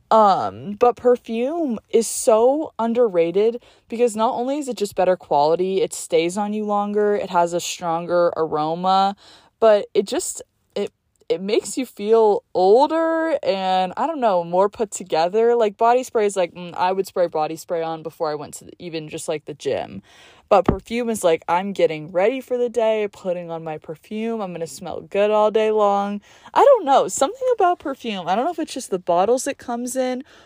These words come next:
or what. But I so think it's underrated, and this probably is just because I just started using it too,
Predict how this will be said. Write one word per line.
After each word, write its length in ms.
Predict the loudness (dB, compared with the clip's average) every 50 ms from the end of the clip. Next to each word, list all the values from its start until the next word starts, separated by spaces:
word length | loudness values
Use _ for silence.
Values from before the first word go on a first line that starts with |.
| _ 0 2
or 100 | 2 4
what. 400 | 4 6 6 6 6 4 0 -4 _ _ _ _ _ _ _ _ _ _ _ _ _ _ _ -20 -20 _ _ _ 0
But 120 | 4 4
I 160 | 6 4 4
so 380 | 2 0 2 4 6 6 6 4
think 260 | 4 2 2 2 2
it's 120 | -2 -6 -2 -2
underrated, 640 | -2 0 0 0 0 0 2 2 2 2 0 0 0
and 200 | 0 0 0 0
this 180 | -2 -4 -6 -10
probably 440 | _ 2 4 4 4 4 2 0 -2
is 100 | -2 -2
just 220 | -2 -2 -2 -4
because 240 | -4 -4 -2 0 2
I 80 | 2 0
just 340 | 0 -2 -2 -2 -4 -4
started 320 | -6 -4 -4 -2 -4 -4 -6
using 400 | -8 -8 -8 -8 -8 -8 -6 -6
it 160 | -6 -8 -8
too, 460 | -6 -4 -2 -2 0 0 0 0 -2